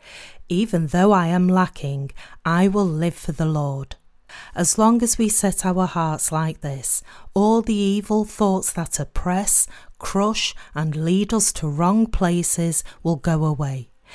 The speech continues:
They will go away, just as Satan goes away when we defeat him by the name of Jesus Christ. In the last verse of the Epistle to the Ephesians, the Apostle Paul said the following,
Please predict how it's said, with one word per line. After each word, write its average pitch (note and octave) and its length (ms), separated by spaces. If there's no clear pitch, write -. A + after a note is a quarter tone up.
They F#3 180
will G#3+ 160
go G#3 320
away, D#3+ 480
just - 300
as G#3+ 140
Satan G3 580
goes D3 380
away C#3 320
when D3 220
we D#3 160
defeat E3 540
him F#3+ 340
by C#3+ 240
the D3+ 120
name D3 300
of D3+ 160
Jesus D#3 480
Christ. F3+ 680
In F3 200
the F#3+ 100
last A3+ 480
verse D#3 440
of D3 160
the D#3 140
Epistle F#3+ 520
to - 140
the F#3+ 180
Ephesians, C#3+ 840
the F3+ 100
Apostle A3 500
Paul G3 400
said - 320
the D3+ 80
following, C3+ 640